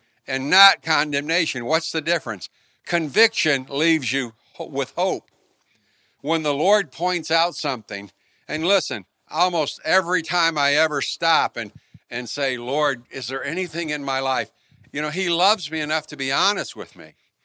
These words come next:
And it, there's, there's rarely ever any major thing. There's, you know, the, the top ten, the Ten Commandments or whatever.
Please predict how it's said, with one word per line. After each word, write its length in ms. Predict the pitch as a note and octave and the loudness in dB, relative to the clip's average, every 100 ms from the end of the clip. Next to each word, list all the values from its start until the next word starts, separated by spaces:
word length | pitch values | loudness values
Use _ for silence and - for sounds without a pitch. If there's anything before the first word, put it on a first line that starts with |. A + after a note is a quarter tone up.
| _ _ _ _ _ - | _ _ _ _ _ -8
And 140 | D#3+ | -6
it, 160 | D#3+ A#2 | -6 -8
there's, 260 | C#3 D#3 D#3 C#3+ | -6 -6 -8 -8
there's 260 | E3 C3+ | -6 -4
rarely 480 | A#2+ E3 G3+ F#3+ D#3 | -4 -4 -2 -2 -2
ever 400 | D3+ E3 C#3+ A#2+ D3 | -2 -2 -2 -6 -8
any 300 | D3+ D3+ A2+ | -8 -6 -8
major 720 | A#2+ C#3 D#3+ G3 D3+ G#2+ G#2 | -8 -4 -2 -2 -6 -8 -8
thing. 480 | - G2+ F2 G2+ A#2+ _ _ _ _ - | -8 -8 -8 -10 -16 _ _ _ _ -8
There's, 200 | C#3 B2+ | -6 -6
you 140 | D#3+ | -6
know, 240 | C3 A#2+ A2+ | -6 -6 -4
the, 240 | B2 B2 | -4 -4
the 180 | G#2+ A#2+ | -6 -8
top 420 | - - C#3+ - | -6 -4 -4 -4
ten, 340 | - E3 D3 B2 | -8 -4 -4 -6
the 80 | G#2+ | -8
Ten 300 | D3 C#3+ A#2+ | -6 -8 -8
Commandments 600 | A#2+ B2+ D3 B2+ B2 A2 | -8 -4 -4 -6 -8 -8
or 120 | G#2+ | -4
whatever. 420 | A#2 A#2 A#2+ B2+ | -4 -4 -4 -8